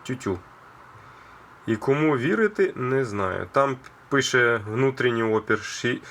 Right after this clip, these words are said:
справа п'ять сімдесят один, зліва сорок два двадцять сім. Хто правий, хто винуватий, не знаю. Але ж обидва китайські. Оцей мені порекомендував Віктор. Дякую тобі, Віктор,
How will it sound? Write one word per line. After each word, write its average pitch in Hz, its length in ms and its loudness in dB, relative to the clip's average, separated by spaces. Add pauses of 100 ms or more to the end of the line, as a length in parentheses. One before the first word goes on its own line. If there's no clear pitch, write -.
(260)
справа 110 420 4
п'ять 135 260 2
сімдесят 139 400 -2
один, 202 360 0 (300)
зліва 160 520 0 (640)
сорок 139 480 2
два 120 380 4
двадцять 123 460 0
сім. 90 300 -8 (1160)
Хто - 320 0
правий, 151 380 2
хто 135 240 0
винуватий, 131 560 0
не 104 140 -2
знаю. 90 320 -4 (480)
Але 123 340 2
ж - 240 -8 (600)
обидва 123 520 2 (200)
китайські. 156 800 0 (260)
Оцей 127 360 2
мені 117 280 0
порекомендував 110 800 0
Віктор. 151 400 -2
Дякую 139 320 -2
тобі, 135 240 -6
Віктор, 131 400 -4